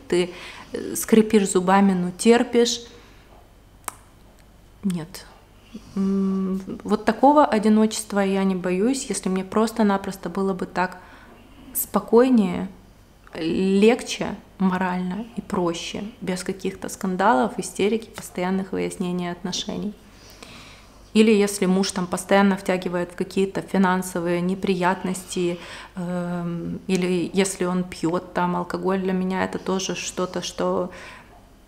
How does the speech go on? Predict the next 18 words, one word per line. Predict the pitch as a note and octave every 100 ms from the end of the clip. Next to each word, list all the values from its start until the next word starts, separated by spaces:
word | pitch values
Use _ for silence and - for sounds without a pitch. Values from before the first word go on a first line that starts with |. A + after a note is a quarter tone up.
| - -
я | F#3+
просто | F#3+ F#3+ G3 G3 G3+
на | F3+
дух | F3+ F3 -
не | E3+
переношу | F3+ E3+ E3 E3 -
пьяных. | - E3+ E3+ E3 - - -
Э, | F3+ F3 -
это, | F#3 - F#3 F#3 F3+ E3+ - - - - - - - - - - - -
<laughs> | F3
Юки | F#3 F#3+
храпит, | - - - - - - - - - -
это | - G3 G3+
то, | G3+ G#3
что | -
вызывает | F#3 F#3 F#3 F3+ F#3 F3+ F3+
у |
меня | F3+ F3+ F3+ F3+ F3+